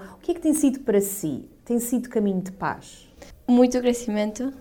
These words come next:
Speaker 2: muita paz, porque eu vinha do Panamá com muita, muita coisa na cabeça, muito, precisava de, de Deus falar para mim, para mesmo dar paz ao meu coração.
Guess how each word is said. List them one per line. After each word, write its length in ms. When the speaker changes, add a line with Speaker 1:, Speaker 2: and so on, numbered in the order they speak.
Speaker 2:
muita 340
paz, 320
porque 480
eu 260
vinha 440
do 120
Panamá 380
com 320
muita, 580
muita 300
coisa 240
na 140
cabeça, 580
muito, 560
precisava 520
de, 420
de 580
Deus 300
falar 380
para 180
mim, 240
para 440
mesmo 400
dar 240
paz 300
ao 100
meu 180
coração. 480